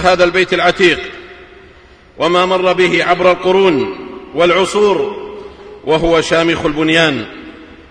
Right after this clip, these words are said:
ثابت الأركان، بدأ في واد غير ذي زرع،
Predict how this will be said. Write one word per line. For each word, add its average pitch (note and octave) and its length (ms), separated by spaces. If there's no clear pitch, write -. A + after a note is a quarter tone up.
ثابت D#3+ 440
الأركان، E3 680
بدأ E3+ 440
في F3 220
واد F#3 460
غير F3 260
ذي E3+ 240
زرع، D#3+ 340